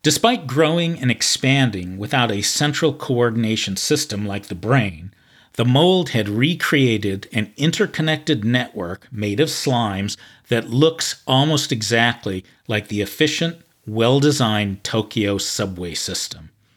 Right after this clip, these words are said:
Close quote. I recommend the time-lapse video. So, the slime mold created a map, but that was not its purpose. Its purpose was to sustain itself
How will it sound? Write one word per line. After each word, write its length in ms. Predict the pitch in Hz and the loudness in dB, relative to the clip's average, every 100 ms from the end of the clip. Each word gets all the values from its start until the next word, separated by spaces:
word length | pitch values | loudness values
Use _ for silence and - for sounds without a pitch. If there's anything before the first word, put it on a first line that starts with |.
| _ _ - | _ _ -10
Close 400 | - 117 95 - | -2 0 0 -4
quote. 440 | - 110 78 - _ _ _ _ _ _ - | -4 -4 -4 -14 _ _ _ _ _ _ -2
I 120 | 160 | 0
recommend 500 | 226 220 196 185 120 | 0 2 2 2 0
the 80 | 104 | -2
time-lapse 600 | - 135 120 110 107 - | -2 0 0 0 -2 -4
video. 580 | 110 135 113 90 82 85 _ _ _ _ _ _ - | 0 2 2 -4 -8 -18 _ _ _ _ _ _ -12
So, 400 | - 175 110 - _ _ _ _ _ - | 0 0 0 -4 _ _ _ _ _ -2
the 100 | 135 | -2
slime 460 | - 185 233 240 | 0 4 4 6
mold 300 | 185 170 147 | 4 4 2
created 400 | - 165 131 117 | 0 0 2 0
a 60 | 101 | -2
map, 560 | 98 117 123 98 98 - | -2 0 0 0 -4 -4
but 140 | 139 | 0
that 160 | 151 196 | 0 -2
was 180 | 151 107 | -2 0
not 260 | 123 123 | 2 2
its 140 | 98 - _ - | 0 -6 _ -10
purpose. 800 | - 214 - - - - - - _ _ _ | 0 0 0 -6 -8 -6 -8 -10 _ _ _
Its 140 | 127 - | -6 -6
purpose 680 | - - 254 254 104 - | -2 2 2 0 -2 0
was 240 | 120 120 - | 2 0 0
to 160 | 131 | -2
sustain 680 | 117 - 117 - - 180 165 | -2 0 0 0 0 2 2
itself 580 | 110 - 101 87 92 | 2 -2 -4 -6 -12